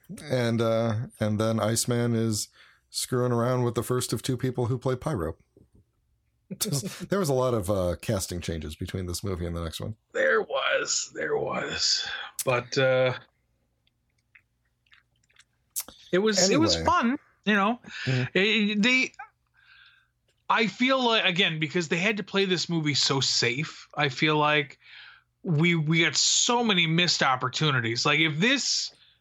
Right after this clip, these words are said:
Speaker 2: and again, I keep, I keep praying every day that Marvel is gonna be like, "Guess what, guys? Phase four is X-Men." <laughs> That's it. Just X-Men, all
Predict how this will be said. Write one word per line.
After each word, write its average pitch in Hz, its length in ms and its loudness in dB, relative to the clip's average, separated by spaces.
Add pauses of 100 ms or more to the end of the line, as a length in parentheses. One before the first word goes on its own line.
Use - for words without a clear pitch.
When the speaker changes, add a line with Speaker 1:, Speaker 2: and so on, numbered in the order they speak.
(120)
Speaker 2:
and 135 100 -2
again, 139 460 0 (120)
I 131 280 -4
keep, 175 320 -2 (380)
I 143 80 0
keep 165 320 -4
praying 156 400 0
every 151 240 0
day 123 420 0 (120)
that 127 180 0
Marvel 139 360 2
is 127 100 2
gonna 147 140 2
be 147 80 4
like, 147 280 0
"Guess 359 360 2
what, 330 520 2
guys? 220 800 0 (260)
Phase 254 560 0
four 254 540 0
is 233 460 0
X-Men." 247 1040 0 (500)
<laughs> - 540 -10
That's - 300 2
it. 262 180 2 (160)
Just 262 220 0
X-Men, 269 580 0
all 285 220 2